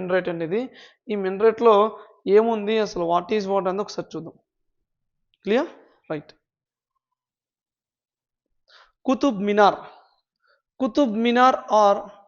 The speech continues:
కుతుబ్ మినార్ అంటే ఇక్కడ స్పెల్లింగ్‌లో డిఫరెన్స్ ఉంటుంది అంతే, ఇంకేం డిఫరెన్స్ ఏం లేదు. కుతుబ్ మినార్ is a సెవెంటీ త్రీ meter high tower made of red sandstone. So, రెడ్ శాండ్‌స్టోన్‌తో కట్టించినటువంటి, with red sandstone, with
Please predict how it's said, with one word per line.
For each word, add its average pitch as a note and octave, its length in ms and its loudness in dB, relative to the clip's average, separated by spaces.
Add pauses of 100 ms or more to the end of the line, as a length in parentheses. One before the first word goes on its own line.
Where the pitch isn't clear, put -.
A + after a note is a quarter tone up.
(200)
కుతుబ్ G#3+ 300 -6
మినార్ F3+ 180 -4
అంటే G#3+ 140 -6
ఇక్కడ G#3 240 -4
స్పెల్లింగ్‌లో G#3+ 520 -2
డిఫరెన్స్ F3 320 -10
ఉంటుంది D#3+ 220 -14
అంతే, - 180 -18 (160)
ఇంకేం E3+ 320 -10
డిఫరెన్స్ D#3 300 -14
ఏం D3+ 100 -12
లేదు. D3 100 -14 (460)
కుతుబ్ C#4 380 -2
మినార్ B3+ 340 4
is G#3 100 -4 (120)
a - 20 2 (640)
సెవెంటీ B3+ 440 0 (140)
త్రీ C4+ 140 -2 (160)
meter B3 240 2 (100)
high A#3+ 240 4
tower B3+ 280 2
made A3+ 160 2
of A3+ 200 -8
red G3 200 -6
sandstone. F#3+ 540 -4 (720)
So, B3 80 6 (260)
రెడ్ A#3+ 280 2
శాండ్‌స్టోన్‌తో A#3+ 640 0 (140)
కట్టించినటువంటి, F#3+ 920 -6 (680)
with F3+ 140 -6 (160)
red A3+ 140 2 (100)
sandstone, G3 600 -2 (2000)
with F#3+ 120 -6